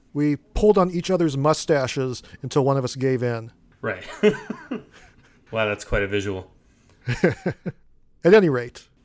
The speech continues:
Speaker 2: Coming in at number two, Super Mario Odyssey.
Speaker 1: Yes, an absolutely amazing game. It's just absolute nonstop fun. All sorts of cool powers that you can get by using Cappy to take over the various enemies. A great assortment of worlds.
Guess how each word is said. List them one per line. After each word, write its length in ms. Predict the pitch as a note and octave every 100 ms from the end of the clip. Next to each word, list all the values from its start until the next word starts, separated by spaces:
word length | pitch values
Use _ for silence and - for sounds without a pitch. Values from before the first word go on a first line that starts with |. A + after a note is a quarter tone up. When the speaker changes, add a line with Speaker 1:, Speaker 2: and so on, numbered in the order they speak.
| _
Speaker 2:
Coming 260 | - F3+ G#3+
in 100 | F3
at 120 | A2+
number 300 | A2 B2+ F#3
two, 320 | - D#3+ G3+ - _ _ _ _ _ -
Super 460 | - - A#2+ D3
Mario 440 | C3+ C3 C#3 C#3+ C#3
Odyssey. 560 | A#2 G#2 - G2+ E2+ _ _ _ _ -
Speaker 1:
Yes, 300 | C3+ - -
an 140 | C3+ D3
absolutely 640 | D#3+ - E3+ F3+ F3 F#3
amazing 600 | D3 C#3 D#3 F#3+ F#3 F3+
game. 420 | E3 F3+ F#3 F#3+ - - G2 _ -
It's 160 | D3
just 260 | - C#3+ - D3
absolute 560 | D#3+ - E3 E3 E3 _ _ _
nonstop 680 | A#2+ B2+ E3 F#3+ - F3+ -
fun. 480 | - E3 E3 E3 E3 - - - -
All 160 | E3+ F#3
sorts 320 | G3 F3+ -
of 180 | B2+ -
cool 220 | G3 F3
powers 540 | E3 F3 F3 F3 E3+
that 80 | F3
you 100 | E3
can 160 | E3+ D3+
get 320 | E3+ E3+ C3+
by 120 | C#3
using 300 | C#3+ D3 C#3
Cappy 400 | - E3 E3 E3+
to 160 | C#3 A#2+
take 260 | - E3+
over 140 | E3+ E3
the 60 |
various 360 | C#3+ E3 C#3+ -
enemies. 420 | F#3 F3+ F3+ F3+ - - - -
A 120 | C3+
great 240 | C#3 G#3
assortment 400 | F#3 F#3 F3+ E3
of 120 | C3 C#3+
worlds. 600 | F3 F3 F3 F3 -